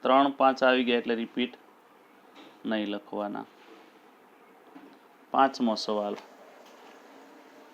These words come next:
એ છેદ બી.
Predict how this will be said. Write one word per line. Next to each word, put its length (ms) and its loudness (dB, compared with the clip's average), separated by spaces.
એ 300 6
છેદ 540 -2
બી. 360 2